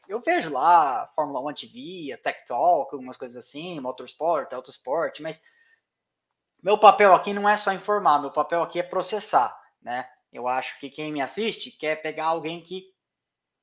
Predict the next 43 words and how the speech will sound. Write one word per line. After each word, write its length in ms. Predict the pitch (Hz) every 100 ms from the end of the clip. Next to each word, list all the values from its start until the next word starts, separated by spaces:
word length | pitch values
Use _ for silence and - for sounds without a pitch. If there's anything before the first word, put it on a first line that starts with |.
| _ _
pensa, 600 | 160 196 214 226 233 202
junta, 680 | 160 196 240 226 233 220 208
devo-, 380 | 180 160 170
entrega 480 | 165 160 165 160 165
meio, 380 | 156 165 160 143 _ _ _ _ _ _ _ _ _
sabe, 260 | 151 120 - - _ _ _ _ 135
zipado, 640 | 180 - 170 160 170 190 - _ _
um 80 | 165
monte 220 | 175 175
de 120 | 185
coisa. 280 | 170 135 117
Então, 320 | 202 240 226
é, 240 | 214 - 196
essa 180 | - 220
é 40 |
uma, 140 | 208
eu 80 | 208
não 60 | 208
sei 140 | 208
se 80 | 202
essa 100 | 196
é 40 |
uma 100 | 196
resposta 340 | 190 185 165 180
boa 160 | 170
o 40 | 160
suficiente, 360 | - 156 151 165
mas 200 | 165 165
é 80 |
uma 100 | 170
resposta 340 | 180 - 170 175
verdadeira. 560 | 175 180 180 117 110 _ _ _ _ _ -
É, 480 | 135 131 131 127 127
quais 340 | 190 254 226
livros 220 | 220 202
de 60 | -
Fórmula 280 | 190 175 170
um 40 |
eu 80 | 175
indico? 320 | 156 120 -
Então, 180 | 123 143
vamos 180 | 160 156
lá. 240 | 120